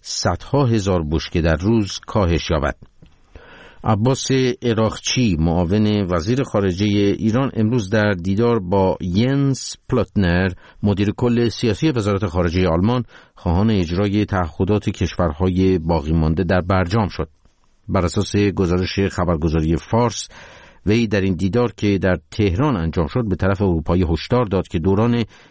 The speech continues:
خویشتن‌داری ایران به پایان رسیده و کشورهایی که همچنان در برجام ماندند باید به تعهداتشان عمل کنند. بنابراین گزارش،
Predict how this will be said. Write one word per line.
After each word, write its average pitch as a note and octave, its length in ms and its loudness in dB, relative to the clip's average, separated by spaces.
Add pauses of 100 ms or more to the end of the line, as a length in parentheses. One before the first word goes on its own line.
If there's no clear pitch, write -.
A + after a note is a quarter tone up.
(140)
خویشتن‌داری F#2 1000 0
ایران F2 520 0
به D#2+ 80 -2
پایان G#2+ 400 0
رسیده G2 440 0 (440)
و B2+ 80 2
کشورهایی A2+ 520 0
که A2 120 -2
همچنان G2 360 0
در F2 140 2
برجام E2+ 560 0
ماندند G#2 540 0 (200)
باید G#2 360 0
به F2+ 180 2
تعهداتشان E2+ 880 -2
عمل F2+ 280 2
کنند. D#2 440 -2 (540)
بنابراین G2 360 0
گزارش، F#2 640 0